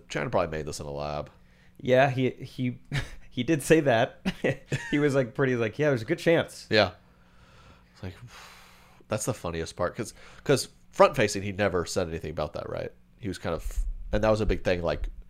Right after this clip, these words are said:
Speaker 1: "Guys, we don't know this. We don't need to blame China for everything."
Speaker 2: Yeah.
Speaker 1: But
Speaker 2: I guess privately, he was like, "Maybe blame China." And then I think it was back in February, which, granted, that was early on, but also, granted, he is the,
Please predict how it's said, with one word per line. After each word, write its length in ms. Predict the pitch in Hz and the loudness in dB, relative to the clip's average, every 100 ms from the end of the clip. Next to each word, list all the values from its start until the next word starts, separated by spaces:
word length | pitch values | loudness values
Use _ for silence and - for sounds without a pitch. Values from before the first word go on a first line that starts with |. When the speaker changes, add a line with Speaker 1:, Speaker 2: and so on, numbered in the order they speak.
| - - - - - - - | -20 -20 -20 -20 -20 -20 0
Speaker 1:
"Guys, 200 | 113 113 | 2 4
we 60 | |
don't 140 | 127 104 | 0 4
know 180 | 101 | 4
this. 220 | 101 95 101 | 6 2 0
We 60 | |
don't 60 | 95 | -6
need 40 | 98 | -4
to 40 | |
blame 280 | 92 90 92 | -2 -2 -2
China 360 | - 87 80 80 | -4 -4 -2 -4
for 380 | 82 76 82 - | -4 -4 -4 -4
everything." 560 | 82 78 80 87 71 - | -4 -2 -4 -6 -8 -6
Speaker 2:
Yeah. 280 | 123 95 - - - - - | -4 -4 -6 -10 -6 -4 -4
Speaker 1:
But 200 | - - - - - | -8 -12 -12 -10 -8
Speaker 2:
I 40 | |
guess 140 | 98 - | -10 -10
privately, 480 | - 110 98 - 117 | -4 -4 -4 -8 -8
he 60 | 123 | -8
was 100 | 110 | -10
like, 160 | 107 | -12
"Maybe 320 | 139 139 135 - | -10 -8 -8 -14
blame 260 | - 131 | -18 -16
China." 340 | - - - - - - - - - - - - - - - - | -16 -16 -18 -20 -20 -20 -20 -18 -16 -14 -14 -14 -18 -18 -20 -6
And 140 | 123 | 0
then 100 | 127 | 0
I 60 | 123 | 0
think 200 | 143 143 | -2 -2
it 20 | |
was 120 | 135 | -2
back 280 | 127 120 117 | 2 2 2
in 160 | 110 107 | -4 -6
February, 880 | - - - 135 123 135 135 131 131 | -12 -8 2 2 4 2 2 2 0
which, 240 | 175 - | 0 0
granted, 320 | 147 139 147 127 | 0 0 4 4
that 80 | 127 | 6
was 120 | 139 | 4
early 200 | 147 151 | 4 4
on, 280 | 123 123 131 - - - - - | 4 2 -4 -16 -20 -20 -20 0
but 100 | 127 | 6
also, 300 | 127 131 135 | 6 6 4
granted, 400 | 120 117 113 113 | 4 4 2 -2
he 280 | - 120 107 | -4 0 0
is 160 | 101 | 0
the, 340 | 117 95 98 | -4 -4 -8